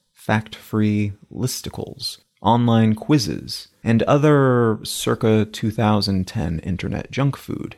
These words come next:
that was great for milking ad money from Google's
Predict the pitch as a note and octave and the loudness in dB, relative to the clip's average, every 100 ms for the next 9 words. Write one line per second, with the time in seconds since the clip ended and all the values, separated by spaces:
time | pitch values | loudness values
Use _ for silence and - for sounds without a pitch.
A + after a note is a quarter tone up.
0 | - G2 - G2+ F#2+ - - G2+ C3 C3 | -4 -2 0 -2 -4 -8 -10 -4 -4 -4
1 | - A2+ G#2+ A2 A2 G#2 G2+ - G#2 G2 | -4 2 4 2 0 0 0 0 0 0
2 | G2+ F#2+ F2 G2 _ - G2 F#2 A2+ A2 | 0 0 -2 -6 _ 0 0 2 2 4
3 | G2 F#2+ - - | 2 0 -6 -10